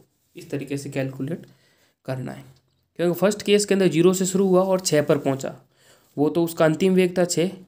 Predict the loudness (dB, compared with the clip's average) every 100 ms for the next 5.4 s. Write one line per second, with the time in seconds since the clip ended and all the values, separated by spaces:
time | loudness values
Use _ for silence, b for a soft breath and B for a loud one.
0 | _ -8 -6 -4 -2 -2 -4 -2 -2 -2
1 | -8 -12 -14 -16 _ b b b b 0
2 | 2 4 2 2 2 2 0 0 -4 -10
3 | _ _ _ _ _ _ _ _ _ _
4 | -4 0 0 -2 -6 -20 _ _ _ _
5 | -2 -2 -4